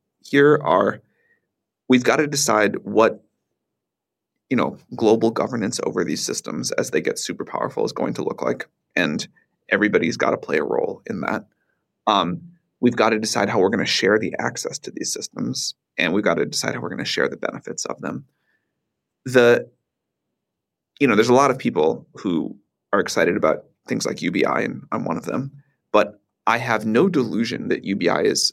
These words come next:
a full solution or even the most important part of the solution. Like, people don't just want handouts of money from an A G I. They want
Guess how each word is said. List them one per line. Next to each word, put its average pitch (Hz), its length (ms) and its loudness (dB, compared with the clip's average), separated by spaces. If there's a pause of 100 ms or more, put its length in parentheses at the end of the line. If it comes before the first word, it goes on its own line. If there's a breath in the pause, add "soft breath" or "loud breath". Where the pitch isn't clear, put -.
(100)
a - 40 -14
full - 220 0
solution 95 420 -6
or 85 40 0
even 101 140 0
the 87 60 -4
most - 240 -2
important - 440 -8
part - 200 -8
of - 100 -8
the - 60 -10
solution. - 500 -8 (160)
Like, - 160 -6 (320 soft breath)
people 151 300 4
don't 104 340 0 (400)
just - 220 -4
want - 220 -4
handouts 90 480 -2
of - 100 -12
money 78 240 -4
from - 200 -10
an 78 120 -4
A - 80 -4
G - 160 -2
I. 62 160 0
They - 120 0
want 107 300 0